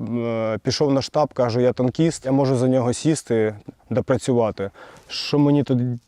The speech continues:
тоді сказали, що його, е, як сказати, будуть розігрувати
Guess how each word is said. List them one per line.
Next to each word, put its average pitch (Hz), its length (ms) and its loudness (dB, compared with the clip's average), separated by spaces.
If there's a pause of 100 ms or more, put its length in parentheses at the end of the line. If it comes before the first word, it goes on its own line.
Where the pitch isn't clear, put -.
тоді 143 280 2
сказали, 143 560 2
що - 160 -2
його, 131 420 2 (440)
е, 117 400 2
як 123 180 2 (120)
сказати, 120 360 0
будуть 151 300 2
розігрувати 135 1040 2